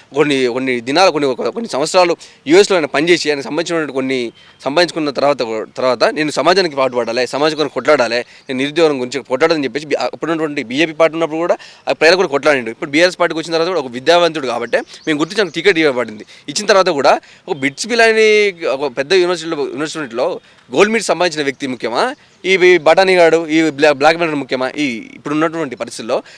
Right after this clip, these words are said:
తెలంగాణ ప్రజలు, తెలంగాణ ఉన్నటువంటి పట్టభద్రులు ఏమంటున్నారంటే ఈ యొక్క తిరుమల మల్లన్న ఒక నయం లాగా పోల్చుకుంటా ఉన్నారు.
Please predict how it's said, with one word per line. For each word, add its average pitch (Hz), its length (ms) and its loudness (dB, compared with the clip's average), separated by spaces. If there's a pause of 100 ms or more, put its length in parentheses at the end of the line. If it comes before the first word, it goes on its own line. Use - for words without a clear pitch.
(140)
తెలంగాణ 202 340 6
ప్రజలు, 165 280 4
తెలంగాణ 165 300 0
ఉన్నటువంటి 156 220 -4
పట్టభద్రులు 127 520 -2
ఏమంటున్నారంటే 123 540 -4
ఈ - 280 -4
యొక్క 180 160 2
తిరుమల 202 260 6
మల్లన్న 185 180 2
ఒక 165 80 -4
నయం 180 240 4
లాగా 208 140 6
పోల్చుకుంటా 156 420 0
ఉన్నారు. 117 260 -4